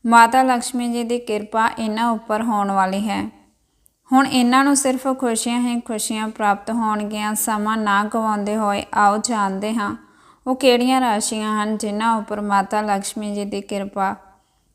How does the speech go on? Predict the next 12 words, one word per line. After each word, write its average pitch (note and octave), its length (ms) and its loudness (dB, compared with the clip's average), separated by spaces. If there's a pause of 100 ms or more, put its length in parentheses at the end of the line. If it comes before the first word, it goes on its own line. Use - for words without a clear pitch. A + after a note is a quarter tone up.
(140)
ਹੋਣ G#3+ 220 2
ਵਾਲੀ G3 320 2
ਹੈ। G3 220 -4 (640)
ਦੋਸਤੋ, A#3+ 420 2
ਸਭ A#3+ 280 2
ਤੋਂ C4 120 -2
ਪਹਿਲੀ A3+ 360 -4
ਰਾਸ਼ੀ A3 440 0
ਹੈ G3+ 120 0
ਜੀ G3+ 220 -6
ਕੰਨਿਆ G3+ 460 -4
ਰਾਸ਼ੀ। G3 540 -4